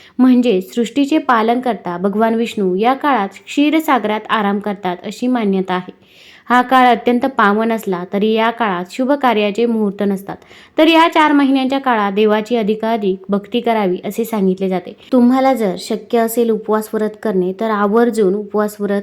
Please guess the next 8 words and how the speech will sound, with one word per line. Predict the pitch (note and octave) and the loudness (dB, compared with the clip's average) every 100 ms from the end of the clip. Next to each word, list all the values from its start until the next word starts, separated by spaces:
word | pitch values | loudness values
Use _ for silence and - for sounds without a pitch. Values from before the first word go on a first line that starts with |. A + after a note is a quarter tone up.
| G3+ | -4
करा, | G3 F#3 - - - _ | -8 -8 -12 -20 -20 _
कारण | C4+ C4 D#4 E4 | 0 2 2 0
की | C#4 B3+ | 0 -2
वर्षामधून | A#3+ A3+ G#3 B3+ B3 A#3 F#3 G3+ | 0 0 -2 -4 -4 -2 -2 -2
ज्या | G3+ G#3 | 0 0
काही | G#3 A3 A#3+ | 0 0 2
एकादशी | A3 A3+ G#3+ G#3+ G#3+ | 2 0 -2 -2 -4
येतात, | G3 - | -6 -10